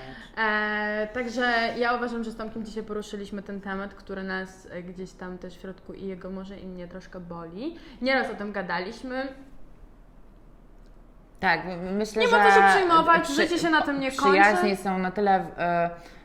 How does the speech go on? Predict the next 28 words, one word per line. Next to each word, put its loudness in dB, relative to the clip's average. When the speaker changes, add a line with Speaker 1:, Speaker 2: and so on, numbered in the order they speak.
Speaker 2:
fajną, 4
e, 0
i, -2
i -6
cenną 4
rzeczą 2
w -2
życiu, 0
że -2
naprawdę, 6
e, 6
człowiek 0
przeżywa 2
chyba -2
nawet -2
bardziej, 2
e, 2
niż -4
zerwanie -2
z -12
facetem. 0
Z -20
tego 2
względu, 0
że -2
facetów -6
to -10
się -8